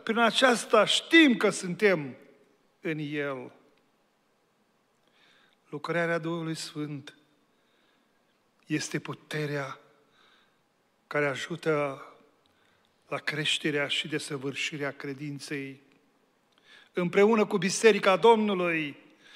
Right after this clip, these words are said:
în așteptarea revenirii Mântuitorului și Domnului nostru Iisus Hristos, îl așteptăm noi să vină, ori suntem satisfăcuți de starea noastră.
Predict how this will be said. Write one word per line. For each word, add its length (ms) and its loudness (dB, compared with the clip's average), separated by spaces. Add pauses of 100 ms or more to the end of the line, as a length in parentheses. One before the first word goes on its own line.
(140)
în 120 -2
așteptarea 720 6
revenirii 760 4 (200)
Mântuitorului 880 8
și 160 0
Domnului 460 6
nostru 580 2 (180)
Iisus 380 -4
Hristos, 600 0 (640)
îl 120 0
așteptăm 580 0
noi 500 6 (240)
să 200 -2
vină, 460 0 (1400)
ori 520 0 (840)
suntem 480 -6
satisfăcuți 960 -6
de 100 -8
starea 420 -2
noastră. 580 -8